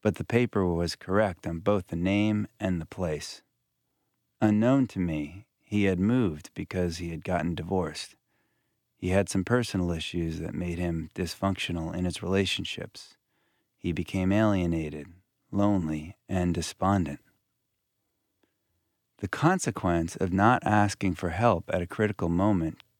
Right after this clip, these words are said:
can be immediate, and in my friend's case, fatal. And so, I believe knowing when and how to ask for help is a skill that should be practiced.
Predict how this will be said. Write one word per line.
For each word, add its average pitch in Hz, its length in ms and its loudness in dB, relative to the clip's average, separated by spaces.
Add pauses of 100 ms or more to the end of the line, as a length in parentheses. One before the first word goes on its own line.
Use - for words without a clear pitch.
(120)
can 107 260 2
be 92 140 2
immediate, 90 560 0 (120)
and 90 140 -4
in 87 140 -4
my 82 160 -4
friend's 101 400 0
case, 80 500 -6 (560)
fatal. 98 440 0 (1160)
And 90 140 0
so, 101 460 2 (760)
I 117 180 4
believe 104 600 4
knowing 113 560 2
when 110 320 4
and 87 160 -2
how 98 520 2
to - 180 -8
ask 98 340 2
for 92 140 -4
help 95 560 0
is 95 120 -4
a 92 60 -6
skill 87 680 0
that 90 160 -2
should 127 360 0
be 92 160 -2
practiced. - 680 0